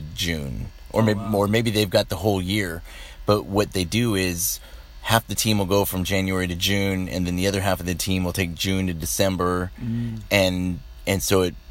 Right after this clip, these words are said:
Speaker 1: makes it better. With a guard and reserve, usually will, one team will take from June to maybe April or May, and then the next team will take May, April, May to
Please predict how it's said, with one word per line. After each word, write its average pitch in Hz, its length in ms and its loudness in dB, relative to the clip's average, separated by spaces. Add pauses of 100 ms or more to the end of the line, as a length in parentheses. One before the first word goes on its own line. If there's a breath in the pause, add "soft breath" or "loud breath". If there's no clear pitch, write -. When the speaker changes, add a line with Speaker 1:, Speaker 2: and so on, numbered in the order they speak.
Speaker 1:
makes 95 240 0
it - 40 -8
better. 95 200 4
With 87 220 0
a 85 220 2 (320)
guard 104 240 6
and 95 100 -4
reserve, 98 480 0
usually 92 480 0
will, 87 420 -2 (680 loud breath)
one 101 260 4
team 107 260 2
will 90 120 -2
take 95 240 0
from 90 260 -2
June 95 540 0
to 90 340 -2 (420)
maybe 90 260 0
April 95 260 0
or 87 100 0
May, 92 480 0 (480 loud breath)
and 92 120 2
then 87 140 2
the 90 80 2
next 107 260 2
team 101 140 2
will 90 100 0
take 92 400 0 (540 loud breath)
May, 92 340 4
April, 92 300 0
May 95 340 2
to 85 320 -2